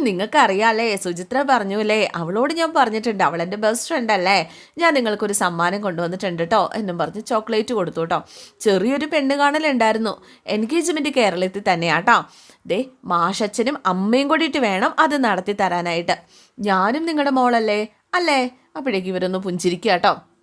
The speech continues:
"എന്താ ഒന്നും മിണ്ടാത്തേ, മോളല്ലേ?" "അതെ മോളെ" എന്ന് മാഷ് പറഞ്ഞു. "ആ, ഇത്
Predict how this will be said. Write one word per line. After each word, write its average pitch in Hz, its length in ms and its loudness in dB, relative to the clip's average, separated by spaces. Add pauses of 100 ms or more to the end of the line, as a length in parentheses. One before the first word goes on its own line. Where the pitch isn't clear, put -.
(560)
"എന്താ 285 280 2
ഒന്നും 247 240 4
മിണ്ടാത്തേ, 220 440 2
മോളല്ലേ?" 254 520 4 (400)
"അതെ 175 340 -2
മോളെ" 185 300 2 (140)
എന്ന് 196 200 0
മാഷ് 170 320 2
പറഞ്ഞു. 185 360 2 (460)
"ആ, 180 80 0 (240)
ഇത് 185 200 -4